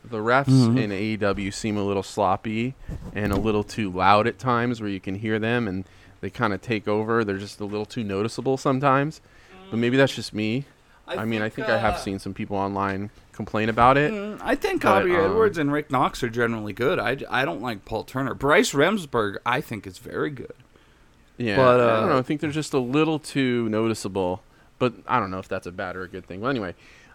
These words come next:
Speaker 1: Um,
Speaker 2: Yeah, don't. Well,
Speaker 1: yeah,
Speaker 2: you know
Speaker 1: this
Speaker 2: what? Don't be the guy that's like, "I don't like how Au-, Aubrey Edwards wears
Speaker 1: Oh,
Speaker 2: makeup."
Speaker 1: I would never voice it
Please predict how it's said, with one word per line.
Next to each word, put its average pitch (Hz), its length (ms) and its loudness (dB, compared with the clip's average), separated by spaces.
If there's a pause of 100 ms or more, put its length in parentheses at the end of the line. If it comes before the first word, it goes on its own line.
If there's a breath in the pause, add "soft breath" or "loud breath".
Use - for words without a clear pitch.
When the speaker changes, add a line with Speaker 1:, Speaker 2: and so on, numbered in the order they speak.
(140)
Speaker 1:
Um, 95 380 2
Speaker 2:
Yeah, - 160 0
don't. 233 240 4 (100)
Well, 165 280 2
Speaker 1:
yeah, 180 80 2
Speaker 2:
you 220 60 2
know 247 80 6
Speaker 1:
this 214 80 6
Speaker 2:
what? 202 160 6
Don't 190 140 2
be 180 100 -4
the 175 120 -2
guy 135 180 4
that's 123 220 0
like, 104 340 -6
"I 120 160 0
don't 220 160 -2
like 135 240 2
how 131 200 2
Au-, 123 260 0
Aubrey 127 280 2
Edwards 120 320 -2
wears 110 240 -2
Speaker 1:
Oh, 180 180 8
Speaker 2:
makeup." 110 140 6
Speaker 1:
I 156 60 12
would 160 220 8
never 143 260 10
voice 123 460 6
it 120 160 6